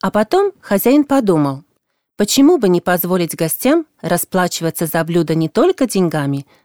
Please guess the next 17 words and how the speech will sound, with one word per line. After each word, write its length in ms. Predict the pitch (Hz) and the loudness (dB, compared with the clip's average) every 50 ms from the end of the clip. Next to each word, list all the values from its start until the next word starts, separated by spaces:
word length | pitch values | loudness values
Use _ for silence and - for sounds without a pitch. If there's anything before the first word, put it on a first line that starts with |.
| _ - | _ -2
но 160 | 185 208 277 | 0 2 4
и 80 | 349 | 4
виниловыми 600 | 269 262 220 208 208 214 214 202 202 208 208 208 | 4 4 2 4 4 2 2 2 0 0 0 0
пластинками. 880 | 196 - 214 214 214 - - - 208 170 160 - - 143 131 127 127 - _ _ _ _ _ _ _ - | -2 -2 -4 -4 -4 -4 -4 -2 0 0 0 -2 -6 -6 -6 -6 -8 -12 _ _ _ _ _ _ _ -6
Посетителям 720 | - 175 - 208 202 - 381 403 - - 202 151 143 139 - | -4 -2 -2 0 2 2 2 2 2 0 0 0 0 -2 -4
это 220 | - 170 - 160 - | -6 -6 -6 -6 -2
очень 280 | - 214 247 - 277 254 | -2 -2 0 2 0 0
понравилось. 800 | - 226 202 185 170 160 147 135 135 131 135 131 - - - _ _ _ _ _ _ _ _ - | 2 2 0 0 0 0 -2 -2 -4 -6 -8 -10 -12 -16 -20 _ _ _ _ _ _ _ _ -4
Таким 300 | - 185 - - 185 - | -4 -4 0 0 0 0
образом, 560 | - - 285 320 311 247 208 - 165 151 151 - _ _ _ - | 2 0 2 2 2 0 0 0 -2 -4 -4 -4 _ _ _ -10
гости 360 | 190 247 302 359 - - 233 | -2 0 0 0 0 -2 -6
пополняли 580 | - - 165 - 175 170 175 185 208 240 226 208 | -4 -4 -4 -2 0 0 2 2 2 2 0 0
коллекцию 540 | - - 170 170 196 226 - - - 180 165 | -2 -2 -2 0 0 -2 -2 -4 -4 -2 0
музыкальных 560 | 160 151 - 170 - 190 190 202 190 175 - - | 0 -2 -2 -4 -2 0 0 0 0 -2 -4 -6
альбомов 440 | 170 165 156 175 175 175 165 156 | -6 -4 -2 0 0 0 0 -2
в 60 | - - | -4 -8
пиццерии, 640 | 190 175 - - 196 185 180 170 151 139 139 135 | -8 -8 -2 -2 0 0 2 0 -2 -2 -4 -8